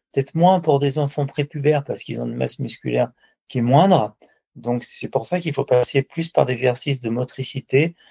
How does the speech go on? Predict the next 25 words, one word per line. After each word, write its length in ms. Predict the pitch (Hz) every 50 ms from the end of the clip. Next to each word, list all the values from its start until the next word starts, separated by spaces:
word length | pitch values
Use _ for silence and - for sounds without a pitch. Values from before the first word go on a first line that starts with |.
| _ _ _ _
des 160 | - 120 135
petits 260 | 135 - - - 147 139
jeux, 400 | - 135 123 135 156 190 - _ _ _ _ _ _ _ _ -
euh, 300 | - 120 120 120 117 113
des 260 | 110 113 113 120 120 120
exercices 400 | 120 127 131 - - 143 127 120
de 100 | 127 131
proprioception, 1040 | - - - 135 135 - - 135 123 120 - - 135 - - - - 120 135 156
des 120 | 165 156 135
choses 240 | - - 117 - -
comme 180 | - 117 113
ça, 340 | - - - 131 151 175 175 _ _ _ _ _ _ _ _ -
euh, 240 | - 113 113 113 113
des 180 | 107 117 110 127
équilibres 440 | 123 - - 139 139 127 123 120 131
unipodaux, 560 | 139 139 143 143 - 170 156 139 135 139 143
par 200 | 143 139 120 120
exemple, 420 | 117 110 120 123 123 120 _ -
euh, 360 | 113 110 110 110 110 110 107 107 - _ _ _ _ _ _ _ _ -
les 260 | 101 104 107 104 110
yeux 60 | 113
fermés, 460 | 107 - 151 147 143 139 135 131 131 131
les 200 | 123 107 104 110
yeux 80 | 113
ouverts. 420 | 127 143 135 135 127 127 131 131